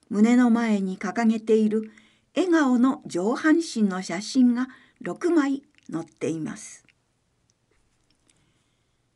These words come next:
選挙の現状。令和五年四月九日に執行された大阪府知事選挙では、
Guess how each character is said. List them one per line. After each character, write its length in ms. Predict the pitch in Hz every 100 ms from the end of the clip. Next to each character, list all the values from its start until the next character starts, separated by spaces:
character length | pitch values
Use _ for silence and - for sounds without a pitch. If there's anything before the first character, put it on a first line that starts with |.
| _
選 300 | - 330 330
挙 280 | - 226 180
の 140 | 175
現 340 | 156 190 233
状。 320 | 220 226 214 214 - _ _ _ _ _ _ _ _ _ _ _ _ _ _ _ _
令 240 | - 359 311
和 180 | 220 214
五 160 | 214
年 260 | 214 214 214
四 180 | - 247
月 240 | 370 -
九 380 | 294 277 285 285
日 140 | 269
に 160 | 214 208
執 200 | - - _
行 200 | 247 247
さ 180 | 247 226
れ 140 | 226
た 240 | 220 220 220 _ _ _ _ _ -
大 180 | 220 302
阪 360 | 330 285 269
府 220 | 302 196
知 200 | 190 -
事 140 | 220 277
選 280 | - 285 277
挙 160 | 190 180
で 120 | 180
は、 140 | 147